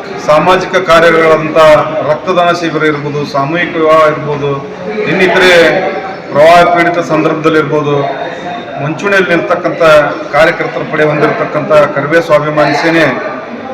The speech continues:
ರಾಜ್ಯಾಧ್ಯಕ್ಷ ನಿಂಗರಾಜಗೌಡರ ಮಾರ್ಗದರ್ಶನದಲ್ಲಿ ಜಿಲ್ಲೆಯಲ್ಲಿ ಅತ್ಯಂತ ಸಮರ್ಥವಾಗಿ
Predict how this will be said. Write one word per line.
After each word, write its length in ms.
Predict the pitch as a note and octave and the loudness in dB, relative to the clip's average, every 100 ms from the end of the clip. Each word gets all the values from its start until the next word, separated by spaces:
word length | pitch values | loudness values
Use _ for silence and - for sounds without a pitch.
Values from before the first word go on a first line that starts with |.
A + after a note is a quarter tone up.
| - - | -12 -4
ರಾಜ್ಯಾಧ್ಯಕ್ಷ 580 | C3 D3 D#3+ D#3+ D#3+ - | 0 2 2 2 2 0
ನಿಂಗರಾಜಗೌಡರ 880 | D#3+ D3+ D3+ D3+ E3 D#3+ D#3+ D#3 D3+ | 0 0 -2 0 2 2 2 4 4
ಮಾರ್ಗದರ್ಶನದಲ್ಲಿ 960 | C#3 D3 D3+ D3 D3 - D#3 D#3+ E3 C#3 - - - - | 4 2 0 -2 -4 -2 0 2 2 2 0 -6 -12 -4
ಜಿಲ್ಲೆಯಲ್ಲಿ 540 | E3 E3+ E3 E3 D#3 | 0 2 4 4 2
ಅತ್ಯಂತ 400 | C3+ - E3+ D3+ | 2 0 -2 2
ಸಮರ್ಥವಾಗಿ 800 | D3+ D3 E3+ E3+ E3+ D#3+ D#3 E3 | 0 2 0 0 2 2 4 2